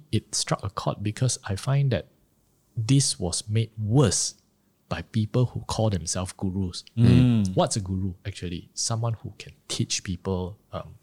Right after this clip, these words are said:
Speaker 1: like what we understand from, you know, a teacher, right? But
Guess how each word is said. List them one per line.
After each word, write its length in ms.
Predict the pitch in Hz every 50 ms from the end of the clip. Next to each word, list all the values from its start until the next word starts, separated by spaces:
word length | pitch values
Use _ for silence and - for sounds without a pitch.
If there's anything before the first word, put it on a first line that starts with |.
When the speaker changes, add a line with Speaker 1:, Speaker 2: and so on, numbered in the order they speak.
| -
Speaker 1:
like 120 | - - -
what 140 | - 98 90
we 100 | 101 95
understand 420 | 95 101 107 - - 135 131 123
from, 220 | - 110 98 95 - _ _
you 60 | 139 151
know, 40 | 156 160 -
a 80 | - 95
teacher, 460 | - - 113 101 98 - - 123 98 87
right? 200 | 92 120 139 - - _ _ _ _ _ _ _ _ _ _ _ _ _ _
But 260 | - 131 120 - -